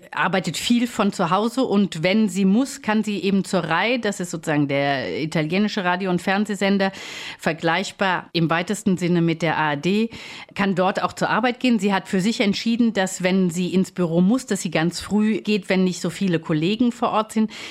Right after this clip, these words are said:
Diesen Luxus kann sie sich im Moment noch rausholen. Für Lorenzo ist die Situation tatsächlich, ähm, schon schwieriger. Er ist eben freiberuflicher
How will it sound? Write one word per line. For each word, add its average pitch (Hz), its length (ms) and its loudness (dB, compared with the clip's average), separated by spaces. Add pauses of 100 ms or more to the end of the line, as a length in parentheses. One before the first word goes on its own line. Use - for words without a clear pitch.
(140)
Diesen 190 260 4
Luxus 202 380 -4
kann 196 160 2
sie 185 120 -4
sich 185 240 -6
im 185 60 2
Moment 165 380 2
noch 151 180 0
rausholen. 196 760 0 (280)
Für 202 140 0
Lorenzo 190 480 2
ist 208 160 -2
die 208 80 2
Situation 196 720 0
tatsächlich, 190 840 -2
ähm, 180 380 0
schon 190 420 0
schwieriger. 208 380 0
Er 226 380 0
ist 196 120 -4
eben 170 200 2
freiberuflicher 180 1000 -2